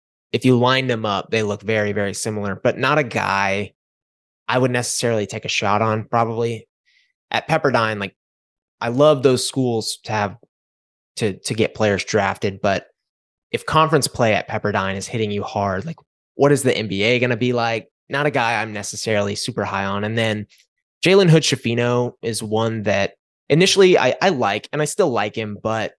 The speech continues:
I'm probably lower than the consensus on just due to what he does. His scoring package is really weird. His finishing isn't great, which is a, that's a big indicator for me. Like, if you can't finish there, what are, how is it gonna translate everywhere else?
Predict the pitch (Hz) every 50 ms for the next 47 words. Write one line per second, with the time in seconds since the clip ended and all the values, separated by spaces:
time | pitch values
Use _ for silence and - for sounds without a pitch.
0 | _ _ - - 135 120 131 135 139 147 147 135 117 113 110 117 117 120 117 113
1 | 110 107 95 - 107 95 - - - - 131 127 127 - 127 - - 123 113 117
2 | 117 113 113 - 110 - - - 117 107 104 107 104 120 - - 123 117 101 95
3 | - 104 104 107 110 110 110 107 110 - - _ _ _ _ _ _ _ _ _
4 | _ _ _ _ - 147 - - 156 175 185 185 175 180 156 151 156 165 135 131
5 | 110 107 113 123 127 127 127 110 104 110 110 113 117 117 117 113 113 110 117 -
6 | - - 117 120 113 - 120 117 117 113 110 120 - - 110 110 110 110 110 -
7 | _ - 117 - - 107 101 - 104 101 - _ _ _ _ _ _ _ _ _
8 | _ _ _ - - 160 - 151 107 139 127 104 - 101 113 107 - 113 101 104
9 | - - 98 95 95 98 95 95 95 95 104 - - - - 131 120 - 165 147
10 | - - 156 135 120 - - 101 98 101 101 101 - - - 110 107 104 101 -
11 | - _ _ _ _ _ _ _ _ _ _ _ - 147 156 165 160 131 127 -
12 | 117 107 101 - - 104 104 101 - 107 107 104 - - 113 104 113 104 107 104
13 | 101 104 101 101 101 - - - -